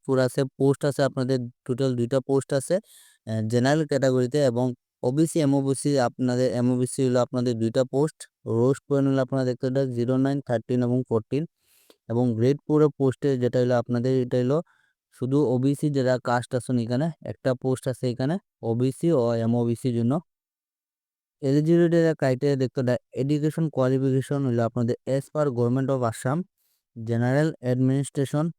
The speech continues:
ডিপার্টমেন্ট নোটিফিকেশন সব কিছু দেওয়া আছে। মাত্র এইট পাস, আপনারা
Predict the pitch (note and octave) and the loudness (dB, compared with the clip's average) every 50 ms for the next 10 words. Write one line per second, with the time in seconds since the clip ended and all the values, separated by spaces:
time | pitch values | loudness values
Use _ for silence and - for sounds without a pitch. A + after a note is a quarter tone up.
0 | _ _ A#2 A2+ A2+ A#2 G#2+ - B2 A#2+ B2+ C3+ D3+ D#3 D3 C3 A#2+ A2+ - B2+ | _ _ -10 -6 -4 -4 -2 -2 0 0 0 0 0 0 0 0 -2 -2 -4 -4
1 | C3 C#3 C3 C#3 D3 C#3 - - D#3+ F#3 G3+ - _ _ _ _ _ _ - C3+ | -2 -2 0 0 -2 -2 -2 -2 -4 -4 -6 -8 _ _ _ _ _ _ -6 -6
2 | C3+ - - C#3+ C3 D3+ C#3 B2 A#2 A#2+ B2 C3 - - E3 F#3+ - - _ _ | -6 -4 -4 -4 -4 -2 -2 0 2 2 2 0 0 -2 -2 -4 -4 -6 _ _
3 | _ _ _ _ _ _ A#2 A#2+ B2 C3 B2+ - _ _ - E3+ F3 - - _ | _ _ _ _ _ _ -4 -2 -2 -2 -2 -4 _ _ 0 0 0 0 -2 _
4 | _ _ _ - C#3 D3+ C#3+ - _ _ C3 G#2+ A2 C3+ - - - - A#2+ - | _ _ _ 0 0 0 0 -4 _ _ -2 -2 -2 -2 -4 -10 -8 -8 -8 -6
5 | - C#3+ C#3 C#3+ D#3 | -2 -2 0 0 0